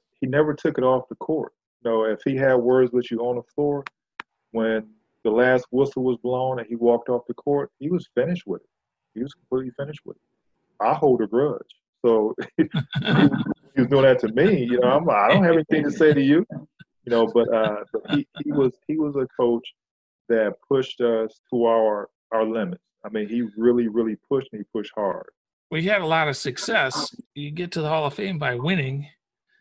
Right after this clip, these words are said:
Speaker 1: Mm-hmm.
Speaker 2: And when you were at DePaul, I assume you did some winning again.
Speaker 1: We did. We, uh, you know, we had a, out of the four years that I was there, we had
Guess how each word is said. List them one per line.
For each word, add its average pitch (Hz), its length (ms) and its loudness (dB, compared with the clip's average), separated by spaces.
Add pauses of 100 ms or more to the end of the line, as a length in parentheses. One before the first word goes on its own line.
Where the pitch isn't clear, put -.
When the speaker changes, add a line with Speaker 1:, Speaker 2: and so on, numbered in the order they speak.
(120)
Speaker 1:
Mm-hmm. 110 240 -12
Speaker 2:
And 143 140 -12
when 147 200 -2
you 165 160 0
were 160 120 0
at 147 160 -2
DePaul, 143 560 0
I 139 120 -4
assume 147 600 -4 (160)
you 147 140 -6
did 156 240 -10
some 143 200 -6
winning 156 320 -2
again. 139 540 0 (340)
Speaker 1:
We 104 120 -4
did. 110 340 -2 (500)
We, 113 280 2
uh, 101 560 0
you 110 80 -12
know, 107 120 -4
we 120 180 0
had 131 180 0
a, 107 260 -2 (200)
out 127 140 0
of 117 80 -2
the 110 180 -4
four 135 160 0
years 123 320 2
that 117 80 -2
I 113 80 0
was 104 180 -4 (120)
there, 113 280 0
we 104 200 -4
had 104 360 -6